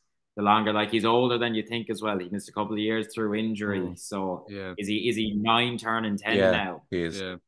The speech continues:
Speaker 1: Um, yeah, so it's, he's kinda running out of time at the same t-, at,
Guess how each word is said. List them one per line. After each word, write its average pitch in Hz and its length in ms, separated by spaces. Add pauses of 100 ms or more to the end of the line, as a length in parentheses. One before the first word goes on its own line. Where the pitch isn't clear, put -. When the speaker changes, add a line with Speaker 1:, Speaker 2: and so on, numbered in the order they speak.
(560)
Speaker 1:
Um, 95 600 (100)
yeah, 98 380
so 95 460
it's, - 340 (340)
he's 98 160
kinda 110 240
running 113 300
out 110 140
of 104 100
time 113 300
at 98 40
the 101 60
same 104 400
t-, 101 100 (160)
at, 98 400